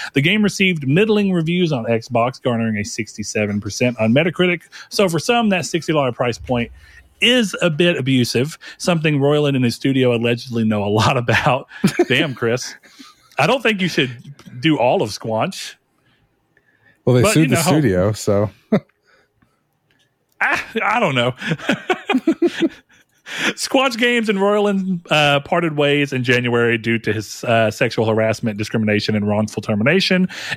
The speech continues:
Speaker 1: It is important to note that these charges were dropped due to insufficient evidence in March. Recently, Xbox took to announcing High on Knife, a paid D L C for High on Life, would be coming soon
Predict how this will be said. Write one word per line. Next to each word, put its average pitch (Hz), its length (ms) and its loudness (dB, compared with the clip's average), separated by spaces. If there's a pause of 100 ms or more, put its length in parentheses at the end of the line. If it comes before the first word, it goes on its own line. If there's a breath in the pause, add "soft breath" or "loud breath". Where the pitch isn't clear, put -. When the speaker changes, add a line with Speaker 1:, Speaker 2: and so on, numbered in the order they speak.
Speaker 1:
It 165 160 2
is 156 220 0
important 214 640 0
to 185 100 0
note 143 340 0
that 120 80 -4
these 113 240 -6
charges 113 440 -2
were 95 140 -8
dropped 113 400 -2
due 107 220 -2
to 104 240 -6
insufficient 101 560 -4
evidence 123 380 0
in 107 120 0
March. 190 400 0 (300 loud breath)
Recently, 170 400 0
Xbox 123 640 -2 (180 soft breath)
took 247 220 -2
to 208 140 0
announcing 170 440 0
High 151 320 0
on 120 200 0
Knife, 127 280 0
a 107 120 0
paid 110 300 -2
D 104 140 -2
L 101 140 -2
C 104 220 -4
for 101 180 -4
High 101 160 -2
on 101 180 -2
Life, 104 260 -2 (320 loud breath)
would 190 160 2
be 185 120 0
coming 156 340 -2
soon 131 500 -2